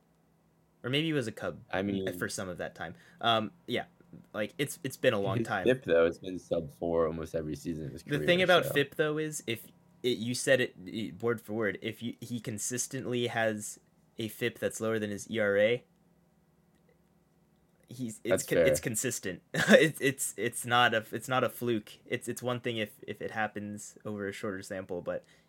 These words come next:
Speaker 1: he,
Speaker 2: Trevor Bauer's
Speaker 1: he could not
Speaker 2: also
Speaker 1: figure
Speaker 2: only
Speaker 1: it out.
Speaker 2: had one season, except for last year, with an E R A below four, though,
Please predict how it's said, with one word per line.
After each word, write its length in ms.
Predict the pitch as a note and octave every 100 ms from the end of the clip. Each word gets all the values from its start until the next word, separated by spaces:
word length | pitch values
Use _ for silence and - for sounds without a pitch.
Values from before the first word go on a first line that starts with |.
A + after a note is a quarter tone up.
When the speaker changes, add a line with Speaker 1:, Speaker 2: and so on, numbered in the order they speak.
| _
Speaker 1:
he, 440 | - G#2+ G2 F#2+
Speaker 2:
Trevor 280 | - A#2 C#3
Bauer's 420 | G#2 G#2 G#2 G#2
Speaker 1:
he 60 | G#2
could 160 | F#2+ F#2+
not 100 | A2
Speaker 2:
also 80 | E2
Speaker 1:
figure 140 | E2+
Speaker 2:
only 80 | E2
Speaker 1:
it 20 |
out. 60 | D#2+
Speaker 2:
had 120 | E2+
one 400 | E2+ D#2+ D#2 C#2+ _ -
season, 300 | F2+ F2 D#2+
except 280 | - - C#2+
for 100 | E2+
last 320 | D#2 D#2 -
year, 220 | D#2 D2+
with 260 | D#2 D2+ -
an 80 | D#2
E 100 | D2+
R 220 | D2 D2
A 160 | D2 C#2+
below 280 | D2+ C#2
four, 380 | C2+ - - - - -
though, 220 | -